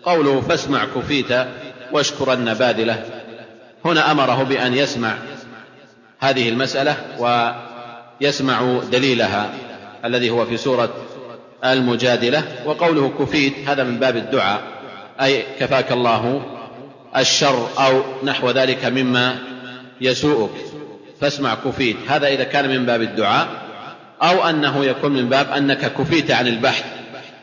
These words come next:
في هذه المسألة فقد ذكرتها لك.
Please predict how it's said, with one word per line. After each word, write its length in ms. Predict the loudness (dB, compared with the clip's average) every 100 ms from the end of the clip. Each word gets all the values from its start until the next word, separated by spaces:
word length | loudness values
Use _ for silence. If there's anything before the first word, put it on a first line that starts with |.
| -8
في 140 | -2 0
هذه 160 | 2
المسألة 400 | 0 0 0 0
فقد 380 | 0 -2 -2 0
ذكرتها 760 | 0 0 0 0 2 2 0 -8 -14 -2
لك. 180 | -2